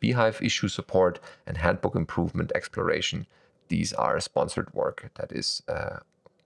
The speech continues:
uh, either ongoing or has been, uh, almost completed. Continuous integration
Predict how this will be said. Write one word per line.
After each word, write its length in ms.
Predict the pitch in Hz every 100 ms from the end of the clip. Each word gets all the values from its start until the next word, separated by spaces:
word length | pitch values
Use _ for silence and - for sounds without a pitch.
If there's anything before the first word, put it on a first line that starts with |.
| -
uh, 140 | - -
either 160 | 87
ongoing 500 | - 85 87 135 139
or 140 | 92 80
has 180 | 85 78
been, 300 | - 82 76 _ _ _ 95
uh, 320 | 95 - 113 - -
almost 460 | - - 78 -
completed. 560 | - - - - 73 - _ _ _ -
Continuous 300 | 90 107 87
integration 640 | 76 - 156 - 170 165